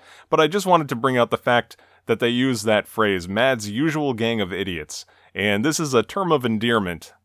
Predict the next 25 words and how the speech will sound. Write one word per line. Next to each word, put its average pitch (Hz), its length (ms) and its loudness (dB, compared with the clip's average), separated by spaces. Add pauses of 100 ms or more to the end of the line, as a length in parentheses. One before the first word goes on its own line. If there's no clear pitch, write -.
(120)
that's - 200 -10
been 107 140 -6
used 107 220 -4
for 101 180 -2
a 104 40 -4
very 185 320 2
long 117 260 2
time 95 400 0
for 101 180 -4
the 101 120 -4
staff 110 420 0
at 90 120 -8
Mad 95 200 0
Magazine. 80 520 -6 (600)
We 127 160 -2
then 247 240 0
get 180 160 0
a 110 100 0
Don 139 460 2
Martin 131 340 2
character 127 580 0
sitting 156 280 -2
on 139 120 4
a 120 60 4
windowsill. 104 800 2